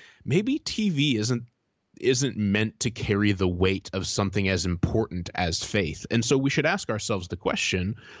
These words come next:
if we want to extrapolate Neil Postman's philosophy to the present day, is social media able to bear the weight of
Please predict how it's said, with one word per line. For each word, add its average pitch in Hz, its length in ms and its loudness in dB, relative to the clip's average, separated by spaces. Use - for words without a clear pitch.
if 110 140 0
we 113 60 4
want 107 160 4
to 92 60 0
extrapolate 98 640 0
Neil 95 160 4
Postman's 92 600 -2
philosophy 95 640 -2
to 90 260 2
the 82 100 -2
present 90 360 2
day, 107 360 2
is 143 160 2
social 208 460 2
media 117 760 2
able 104 500 2
to - 180 -2
bear 98 420 2
the 95 160 0
weight 92 460 -2
of 95 540 0